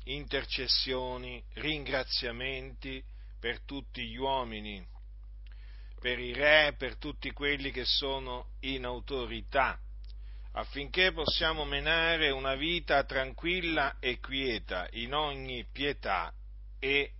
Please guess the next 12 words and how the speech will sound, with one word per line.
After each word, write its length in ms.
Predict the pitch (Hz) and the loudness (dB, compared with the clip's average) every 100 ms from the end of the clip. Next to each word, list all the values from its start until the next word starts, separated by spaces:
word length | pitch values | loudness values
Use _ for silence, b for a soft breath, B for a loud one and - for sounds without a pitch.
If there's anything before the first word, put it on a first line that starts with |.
| - | -4
onestà. 840 | 143 139 127 - - 143 - 92 - - - B B B B | -2 -2 0 2 4 6 6 4 -4 -12 -12 B B B B
Questo 720 | - 185 208 - - 180 170 - | 6 10 10 8 6 4 2 4
è 160 | 143 | 0
buono 800 | 139 139 165 156 117 101 98 95 | 0 4 8 8 6 0 -6 -8
e 220 | - 127 139 | -2 2 4
accettevole 1040 | 139 - 143 - 165 170 175 165 143 127 | 2 2 -2 0 2 4 4 2 -2 -2
nel 180 | 127 120 | -4 -4
cospetto 680 | 131 123 - 143 139 - | -4 -4 2 2 2 -4
di 180 | 123 123 | -6 -8
Dio, 340 | 107 110 110 107 | -8 -6 -4 -4
nostro 460 | 123 135 - 120 | -4 -2 -2 -2
Salvatore, 1000 | 117 135 127 117 120 131 120 107 82 73 | 0 2 0 -2 -4 -4 -4 -4 -8 -10